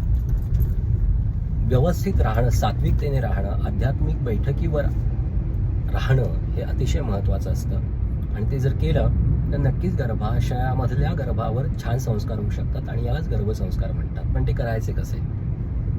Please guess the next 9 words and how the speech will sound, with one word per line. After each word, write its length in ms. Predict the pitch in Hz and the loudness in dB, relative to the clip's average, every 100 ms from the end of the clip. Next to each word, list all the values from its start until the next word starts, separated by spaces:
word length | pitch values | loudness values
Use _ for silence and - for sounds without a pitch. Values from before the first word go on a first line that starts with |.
| - - - - - - - - - - | -2 -2 -2 -2 -2 -2 -2 -4 -2 -2
आहार 200 | - 120 | 0 2
सात्विक 400 | 175 135 131 170 | 2 2 2 0
ठेवायचा, 380 | 156 147 143 151 | 2 2 2 2
तिखट 320 | 139 123 - | 0 0 0
आंबट 340 | 139 143 135 - | 0 0 2 2
खारट 160 | 135 | 2
जास्त 300 | 131 131 123 120 | 2 0 0 -2
खायचं 320 | 117 110 147 | 0 0 0
नाही, 240 | 139 101 | 0 0